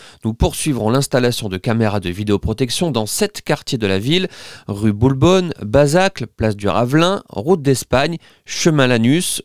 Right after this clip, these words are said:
rue du dix avril et impasse Truta. Nous renforcerons la présence de la police municipale par des unités de quartier,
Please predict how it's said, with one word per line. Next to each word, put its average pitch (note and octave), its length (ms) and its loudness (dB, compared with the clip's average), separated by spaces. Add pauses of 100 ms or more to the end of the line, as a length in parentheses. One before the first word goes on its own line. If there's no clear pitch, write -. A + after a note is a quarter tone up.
rue C#3 280 2
du E3 100 -2
dix C3 220 0
avril G#2+ 380 0 (120)
et C3 60 2
impasse A2+ 580 0
Truta. A#2+ 460 -2 (400)
Nous G#2+ 80 2
renforcerons G2+ 540 -2
la F#2+ 100 0
présence A#2 340 0
de A2+ 80 0
la G2 80 4
police B2 380 -2
municipale A#2 520 0
par B2 140 0
des A2 240 -2
unités B2 240 0
de G#2+ 80 0
quartier, C#3+ 460 0